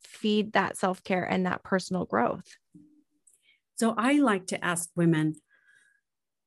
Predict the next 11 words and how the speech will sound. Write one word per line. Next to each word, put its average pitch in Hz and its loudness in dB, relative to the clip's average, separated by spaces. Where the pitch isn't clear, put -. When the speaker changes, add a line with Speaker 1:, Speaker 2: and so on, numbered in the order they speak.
Speaker 2:
What 226 2
do 294 0
you 254 4
hope 202 -4
for 196 -6
your 165 -2
children 233 2
when 180 2
they 175 -2
grow 185 -2
up? 202 -6